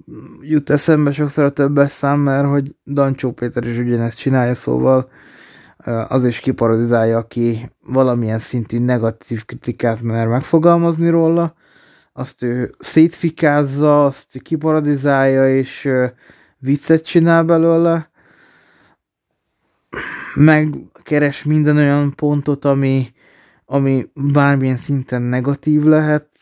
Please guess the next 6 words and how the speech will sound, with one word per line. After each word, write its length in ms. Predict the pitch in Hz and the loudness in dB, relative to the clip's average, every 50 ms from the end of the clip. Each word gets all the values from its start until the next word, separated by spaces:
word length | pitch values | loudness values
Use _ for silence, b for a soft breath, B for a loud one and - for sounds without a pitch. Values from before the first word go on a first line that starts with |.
| _ _ _ _ _ _ | _ _ _ _ _ _
az 280 | _ - - 151 151 139 | _ -8 -6 -4 -2 0
adott 420 | 160 156 147 151 151 147 - _ | 0 2 2 2 0 0 -2 _
személlyel 680 | _ - - - 156 151 156 156 156 156 156 156 156 156 | _ -14 -4 -2 0 2 2 4 4 4 4 4 2 0
kapcsolatba, 1000 | - - 160 160 160 - - 170 165 160 160 160 165 165 165 175 185 175 - _ _ b b b b b b b b b b b b b | 0 -2 -2 -2 -4 -4 -4 0 0 2 2 2 0 0 0 0 0 -2 -4 _ _ b b b b b b b b b b b b b
és, 400 | - - 135 135 - - - - | -6 -4 -4 -4 -4 -6 0 2
ö, 460 | 151 147 143 143 143 147 147 147 | 4 6 6 6 6 4 4 2